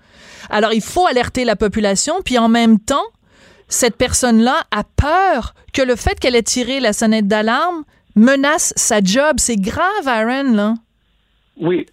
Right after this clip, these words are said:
Speaker 2: je suis tout à fait, euh, tout à fait d'accord. Je pense que, euh, on peut, euh, c'est relié, je pense, que à la,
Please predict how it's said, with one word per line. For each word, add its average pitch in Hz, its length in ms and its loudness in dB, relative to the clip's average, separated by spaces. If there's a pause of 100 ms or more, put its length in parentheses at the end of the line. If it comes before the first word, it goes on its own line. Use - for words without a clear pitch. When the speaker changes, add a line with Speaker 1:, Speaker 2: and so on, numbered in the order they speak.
(260)
Speaker 2:
je - 60 -14
suis 175 160 -4
tout 175 160 -6
à 180 140 -2
fait, 180 260 -2
euh, 170 340 -2
tout 180 120 -12
à 165 80 -2
fait 170 180 -4
d'accord. 156 560 -4 (720)
Je 151 80 -10
pense 185 300 -4
que, - 140 -6
euh, 165 640 -4 (640)
on 165 140 -4
peut, 165 540 -6
euh, 208 480 -10 (140)
c'est 185 100 0
relié, 175 540 0
je - 80 2
pense, 175 220 0
que - 180 -2
à 156 80 -2
la, 151 320 0